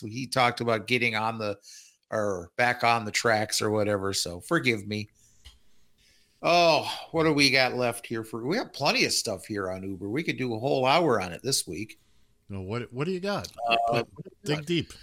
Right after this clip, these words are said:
Speaker 1: Oh, I'm digging. I'm di-, digging. Uh, there's actually,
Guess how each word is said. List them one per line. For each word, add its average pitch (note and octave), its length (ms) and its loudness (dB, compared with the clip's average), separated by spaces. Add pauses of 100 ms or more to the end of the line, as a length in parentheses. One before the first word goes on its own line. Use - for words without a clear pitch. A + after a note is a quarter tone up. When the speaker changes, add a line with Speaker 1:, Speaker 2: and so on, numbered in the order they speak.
(1400)
Speaker 1:
Oh, D3 240 -6
I'm D3 200 0
digging. D3+ 340 2
I'm C#3+ 180 0
di-, C3+ 260 0
digging. C3+ 440 -2 (800)
Uh, D3+ 280 6
there's D#3+ 280 6
actually, D#3+ 720 4